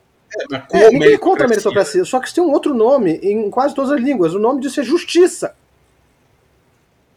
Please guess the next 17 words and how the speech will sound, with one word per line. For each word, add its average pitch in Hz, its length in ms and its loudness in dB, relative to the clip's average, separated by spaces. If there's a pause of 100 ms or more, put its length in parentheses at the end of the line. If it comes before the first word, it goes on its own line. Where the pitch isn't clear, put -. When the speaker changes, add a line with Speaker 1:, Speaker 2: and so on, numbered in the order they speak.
(880)
Speaker 2:
Dar 302 260 2
a 196 140 0
cada 269 260 2
um 214 200 4
o 165 40 -6
que 208 140 -4
lhe 185 100 2
é 170 120 2
de 151 100 -4
direito, 156 680 0
é, 208 300 -2
é, 220 40 0
o 233 40 0
nome 277 180 0
disso 294 200 -2
é - 20 0
justiça. 302 640 -2